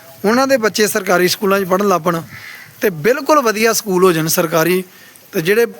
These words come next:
ਦੂਜੇ ਲੋਕ ਵੀ, ਉਹ ਵੀ ਸਰਕਾਰੀ ਸਕੂਲਾਂ ਦੇ ਵਿੱਚ ਆਪਣੇ ਬੱਚੇ ਪਾਉਣਗੇ।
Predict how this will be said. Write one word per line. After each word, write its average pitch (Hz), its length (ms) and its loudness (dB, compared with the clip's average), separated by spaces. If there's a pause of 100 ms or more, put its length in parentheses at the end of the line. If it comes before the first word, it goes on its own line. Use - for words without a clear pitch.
(200)
ਦੂਜੇ 180 340 0
ਲੋਕ 233 240 4
ਵੀ, 240 180 0
ਉਹ 233 140 2
ਵੀ 269 120 2
ਸਰਕਾਰੀ 190 400 0
ਸਕੂਲਾਂ 180 340 0
ਦੇ 196 80 0
ਵਿੱਚ 190 180 0
ਆਪਣੇ 175 240 -2
ਬੱਚੇ 165 300 0
ਪਾਉਣਗੇ। 165 380 0